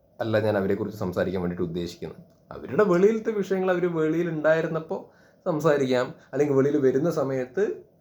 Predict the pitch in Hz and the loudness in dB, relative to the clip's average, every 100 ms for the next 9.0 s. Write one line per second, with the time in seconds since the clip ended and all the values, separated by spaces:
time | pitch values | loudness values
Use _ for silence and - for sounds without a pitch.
0 | _ 185 160 165 147 131 139 135 135 127 | _ -4 0 0 0 0 0 0 -2 0
1 | 127 117 113 107 104 120 104 92 90 82 | 0 0 0 0 0 0 -2 -2 -2 -2
2 | 80 71 71 78 82 80 87 90 90 92 | -4 -6 -6 -6 -8 -6 -4 -4 -4 -4
3 | 92 90 90 90 90 82 85 - - 87 | -4 -2 -4 -4 -6 -6 -8 -12 -14 -14
4 | - 90 - - 95 87 90 87 85 92 | -14 -18 -14 -10 -6 -4 -4 -6 -6 -6
5 | 90 95 98 135 90 98 101 - 170 - | -6 -8 -4 -4 -4 -4 -4 -4 -4 -4
6 | 311 117 107 110 - _ - - - 120 | -4 -4 -4 -10 -20 _ -20 -20 -6 0
7 | 170 190 175 175 165 160 151 160 151 143 | 2 2 2 2 -2 -4 -2 0 -2 -6
8 | 135 147 147 156 151 147 123 76 123 123 | -2 0 0 0 2 2 2 -4 0 2